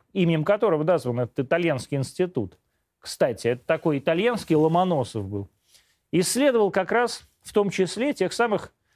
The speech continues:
летучих мышек, от которых нам вирус и передался. Но не просто мышек, а их умение ориентироваться в полной темноте. Сейчас нам всем кажется,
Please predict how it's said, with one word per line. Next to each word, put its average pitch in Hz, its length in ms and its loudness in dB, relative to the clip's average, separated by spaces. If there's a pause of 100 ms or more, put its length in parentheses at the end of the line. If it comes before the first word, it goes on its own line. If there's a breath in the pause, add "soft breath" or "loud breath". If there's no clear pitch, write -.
(220)
летучих 180 440 0
мышек, 220 540 -2
от - 200 -4
которых 190 340 0
нам 170 180 0
вирус 202 320 0
и 165 40 -6
передался. 143 800 -2 (500)
Но 175 120 4
не 226 140 2
просто 214 520 2
мышек, 117 560 -4 (520)
а 127 120 2
их 175 180 0
умение 220 380 0
ориентироваться 185 800 0
в - 80 -8
полной 202 420 0
темноте. 160 800 -2 (1040)
Сейчас 202 360 0
нам 208 140 2
всем 277 300 0
кажется, 147 640 -2